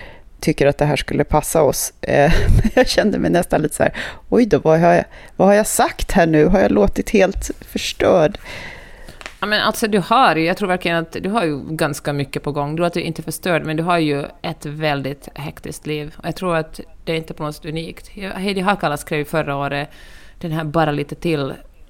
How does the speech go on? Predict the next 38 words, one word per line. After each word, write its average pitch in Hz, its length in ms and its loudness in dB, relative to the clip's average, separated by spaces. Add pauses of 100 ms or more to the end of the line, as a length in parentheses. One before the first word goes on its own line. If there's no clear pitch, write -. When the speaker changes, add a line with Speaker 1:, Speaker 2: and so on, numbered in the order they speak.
(280)
Speaker 2:
romanen 156 640 -4
som 156 200 -10
också 156 220 -8
handlar 143 320 -6
om 147 80 -8
det 143 60 -10
där. 139 280 -6 (100)
Hur, 151 280 -8
eh, 151 200 -6 (420)
hur 185 80 -6
man 175 180 -2
förutom 151 760 -2
att - 180 -4
man 151 100 -4
har 151 80 -4
så - 140 -12
otroligt 151 320 -6
mycket 147 140 -8
att 143 80 -4
göra, 139 140 -2
det 139 80 -6
som 147 160 -10
ska 143 120 -10
omkring 143 280 -8
och 139 60 -6
vara 143 100 -4
jävligt 139 240 -6
lycklig 147 320 -8
hela 139 140 -4
tiden 143 380 -8
för - 180 -12
att - 240 -12
vara 143 140 -4
en 160 340 -10
lycklig 160 260 -6
och 143 60 -4
lyckad 147 400 -8
människa. - 400 -10